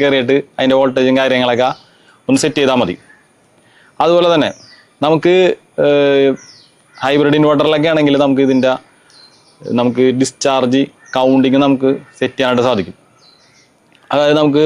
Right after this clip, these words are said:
ഇപ്പോൾ ഡിസ്ചാർജ് എ എച്ച് ഇങ്ങനെ ഓരോന്നോരോന്ന് കുറഞ്ഞ് കുറഞ്ഞാണല്ലോ വന്നത്. എ എച്ച് ഇങ്ങനെ കുറഞ്ഞ് കുറഞ്ഞ് കുറഞ്ഞ് വന്നത് നമുക്ക് സെറ്റ് ചെയ്യാൻ പറ്റും. ഇപ്പോൾ ഒരു അമ്പത് എ എച്ച് മതിയെങ്കിൽ ആ ഒരു അമ്പത് എ എച്ചിൽ നമുക്ക് സെറ്റ് ചെയ്ത് കഴിഞ്ഞിട്ടുണ്ടെങ്കിൽ ആ ഒരു എം-, അമ്പത് എ എച്ച് ആ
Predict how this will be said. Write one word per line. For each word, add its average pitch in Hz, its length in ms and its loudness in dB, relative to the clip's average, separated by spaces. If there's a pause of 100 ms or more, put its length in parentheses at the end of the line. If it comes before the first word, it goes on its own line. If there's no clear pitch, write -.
(880)
ഇപ്പോൾ 139 220 2
ഡിസ്ചാർജ് 147 460 0
എ 147 40 2 (100)
എച്ച് 135 160 -4
ഇങ്ങനെ 147 200 2
ഓരോന്നോരോന്ന് 143 520 2
കുറഞ്ഞ് 143 280 2
കുറഞ്ഞാണല്ലോ 131 380 0
വന്നത്. 107 240 0
എ - 100 2
എച്ച് 110 140 -8
ഇങ്ങനെ 123 200 -2
കുറഞ്ഞ് 131 320 2
കുറഞ്ഞ് 135 260 2
കുറഞ്ഞ് 135 280 2
വന്നത് 120 240 2 (840)
നമുക്ക് 143 280 0 (280)
സെറ്റ് - 200 -4
ചെയ്യാൻ 156 180 0
പറ്റും. 117 140 -2
ഇപ്പോൾ 127 120 0
ഒരു 139 100 0
അമ്പത് 143 320 0
എ - 100 4
എച്ച് 139 200 -2
മതിയെങ്കിൽ 131 340 0 (340)
ആ - 20 -2 (100)
ഒരു 147 140 2
അമ്പത് 143 280 0
എ 151 80 2
എച്ചിൽ 139 260 0
നമുക്ക് 143 260 0 (440)
സെറ്റ് 139 240 -4
ചെയ്ത് 151 140 2
കഴിഞ്ഞിട്ടുണ്ടെങ്കിൽ 123 500 0 (240)
ആ 151 80 0
ഒരു 160 120 0
എം-, 165 180 -2 (160)
അമ്പത് 156 300 0
എ 165 80 4
എച്ച് 160 140 0
ആ - 20 0